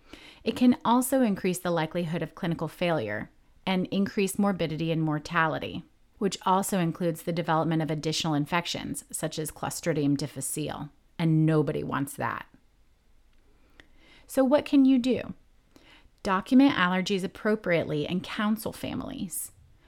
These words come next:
We should discuss with parents what actually constitutes an allergy compared to a commonly expected side effect or a symptom of their underlying infection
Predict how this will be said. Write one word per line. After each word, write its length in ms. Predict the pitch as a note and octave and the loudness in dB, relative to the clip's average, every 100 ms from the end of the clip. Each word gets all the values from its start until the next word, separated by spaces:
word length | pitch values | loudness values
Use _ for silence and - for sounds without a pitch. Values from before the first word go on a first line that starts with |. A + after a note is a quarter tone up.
| _ | _
We 140 | A#3+ B3 | 0 0
should 180 | C4+ | 0
discuss 480 | A3 A#3+ - C4 C4 | 0 -2 0 -2 0
with 160 | F#3 - | -4 -4
parents 340 | F3+ E3 E3 | -2 0 0
what 180 | G#3+ A3+ - | -2 -4 -4
actually 440 | G3+ A3+ - G3+ | -6 -4 -2 -2
constitutes 640 | - G#3 F#3 - E3+ F#3 F3+ | 0 -2 -2 -4 -4 -4 -4
an 100 | F3 | -4
allergy 640 | F#3 F#3 F3 C#3 C#3+ C#3+ _ - - | -2 0 -2 -4 -6 -6 _ -20 -16
compared 440 | - A3 F#3+ G#3 G3+ | 0 2 4 0 0
to 100 | G3 | -2
a 60 | |
commonly 580 | - - G3+ G#3+ G#3 F#3 | -4 2 4 4 4 2
expected 500 | C#3+ - D#3 - C#3 | -4 -4 -4 -4 -8
side 240 | - B3+ | -4 -2
effect 400 | G#3+ - C3 - - - - | -2 -2 -2 -4 -18 -20 -6
or 140 | - A3 | 0 0
a 60 | G#3+ | 0
symptom 480 | - C4+ B3+ E3 | 2 4 4 4
of 140 | D3+ D3+ | 2 0
their 200 | F3 - | -2 0
underlying 520 | F3+ F3+ E3+ D#3+ D3+ | 0 0 2 2 2
infection 640 | D3+ D3+ F3+ - A2+ - | 0 0 -2 -2 -6 -6